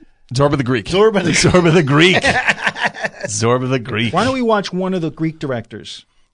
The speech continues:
Speaker 1: Uh, yeah, well, I mean, cer-, like, I would
Speaker 3: The, the gu-, Lobster guy is
Speaker 1: Yeah,
Speaker 3: so
Speaker 1: he is
Speaker 3: good.
Speaker 1: incredible. He's incredible. I also like Anthony Quinn movies, which may, right, so that opens up a whole new
Speaker 3: Que
Speaker 1: field.
Speaker 3: guapo.
Speaker 1: Like,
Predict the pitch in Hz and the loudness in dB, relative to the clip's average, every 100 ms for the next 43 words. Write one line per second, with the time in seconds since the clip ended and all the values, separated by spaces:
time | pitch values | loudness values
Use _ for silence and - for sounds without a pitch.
0 | _ _ _ 120 131 127 160 127 120 123 | _ _ _ -6 -4 0 0 2 2 2
1 | 117 - 180 120 98 92 117 160 151 175 | 0 -2 -4 -4 -6 -4 -2 0 -2 -6
2 | - 175 160 160 175 - 135 123 113 113 | -4 -4 -2 -4 -6 -10 -8 -8 -8 -6
3 | 110 131 127 123 123 95 107 104 107 104 | -4 -2 0 0 -2 -4 -4 -6 -8 -8
4 | 117 113 107 110 - - - - 120 120 | -6 -4 -4 -6 -8 -10 -16 -8 -2 2
5 | 135 120 107 101 95 90 - 107 101 90 | 2 0 -2 -4 -6 -8 -4 -2 -2 -6
6 | 87 - - _ 113 107 107 90 110 98 | -10 -12 -16 _ -10 -8 -8 -8 -8 -8
7 | - 107 104 95 104 95 98 87 95 95 | -10 -8 -6 -4 -6 -8 -10 -10 -6 -6
8 | 90 143 123 87 78 80 101 - - - | -4 -4 -4 -6 -8 -12 -14 -14 -20 -8
9 | 110 104 | -6 -4